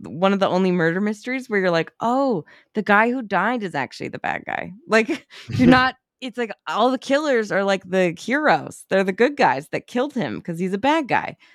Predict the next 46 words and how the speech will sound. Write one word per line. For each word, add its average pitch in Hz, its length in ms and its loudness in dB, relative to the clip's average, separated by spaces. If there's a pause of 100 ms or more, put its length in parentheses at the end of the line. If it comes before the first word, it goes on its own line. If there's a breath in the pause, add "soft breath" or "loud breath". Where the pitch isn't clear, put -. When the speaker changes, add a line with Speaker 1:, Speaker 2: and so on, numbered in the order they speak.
(160 soft breath)
Speaker 1:
So 202 140 2
Speaker 2:
Yeah. 214 40 4
Speaker 1:
it's, 202 120 -4
like, 208 200 2
a 196 140 4
kind 220 300 0
of 185 120 -6
total 202 500 -2
weird, 180 560 2 (400)
like, 156 160 -2
flip - 340 -4
of 160 180 -6
the 156 100 -2
genre. 170 640 0 (520 soft breath)
And 190 120 2
Speaker 2:
Mm-hmm. 185 40 -10
Speaker 1:
so 185 340 2
in 175 220 -2
this 185 220 -2
movie, 156 380 -2
I 143 120 6
was 139 180 -8
like, 90 380 -4 (260)
I 170 60 6
really 175 280 2
enjoyed 151 380 -2
that 135 140 -6
there 147 140 0
was 139 240 0
still 131 220 -2
a 131 60 -4
good 139 220 -6
twist 143 320 -6
because 139 200 -4
I 139 100 2
felt 123 220 -2
like, 127 180 -6
"Oh, 147 220 4
if 131 120 -8
it's 277 140 0
Armie 233 400 4
Hammer, 160 260 0
they 175 160 0
really 254 240 2
should 180 220 -4
have 147 160 -4